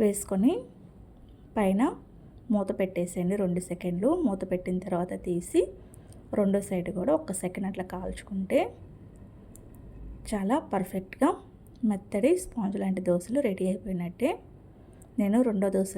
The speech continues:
కూడా మీకు వేసి చూపిస్తాను చూడండి. ఇది నాన్ స్టిక్ పాన్ అండి. ఒకవేళ, ఆ, ఇ-, ఇనప పాన్ ఉంటుంది కదా, అదైతే కొంచెం ఫస్ట్ టైమ్ కొంచెం ఆయిల్ స్ప్రెడ్ చేసి తుడిచేసేసి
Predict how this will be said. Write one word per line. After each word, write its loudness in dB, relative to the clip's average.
కూడా 2
మీకు -2
వేసి 0
చూపిస్తాను -6
చూడండి. 0
ఇది 6
నాన్ -2
స్టిక్ -10
పాన్ -2
అండి. 0
ఒకవేళ, 2
ఆ, 0
ఇ-, 4
ఇనప 2
పాన్ 0
ఉంటుంది -2
కదా, 2
అదైతే 0
కొంచెం -2
ఫస్ట్ -4
టైమ్ 2
కొంచెం 0
ఆయిల్ 2
స్ప్రెడ్ -4
చేసి -4
తుడిచేసేసి 0